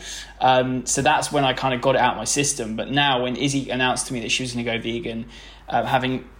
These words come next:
not, weren't living together at the time, so it really wasn't an issue for me. I was just thought, "You know what, you do you.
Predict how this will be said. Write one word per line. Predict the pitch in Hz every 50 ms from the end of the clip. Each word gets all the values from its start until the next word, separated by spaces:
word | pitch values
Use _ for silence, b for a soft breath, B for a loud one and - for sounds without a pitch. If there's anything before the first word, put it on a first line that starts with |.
| - - -
not, | 113 127 135 135 123 - - - - -
weren't | 131 139 139 120 107
living | 127 139 143 139
together | 131 - - 131 120 117
at | 110 98
the | - -
time, | - 127 131 123 113 107 110 110
so | - - 120 107
it | 98
really | 120 131 139 139
wasn't | 127 135 127 120 123
an | 110 110 123
issue | 127 120 - 127
for | 117 - 120
me. | 117 113 110
I | 110 113
was | 113 120 -
just | - - -
thought, | 120 117 107
"You | - 131
know | 131 123 117 117
what, | 113 -
you | 117 135 123
do | - 123
you. | 120 120 120 117 120 117 104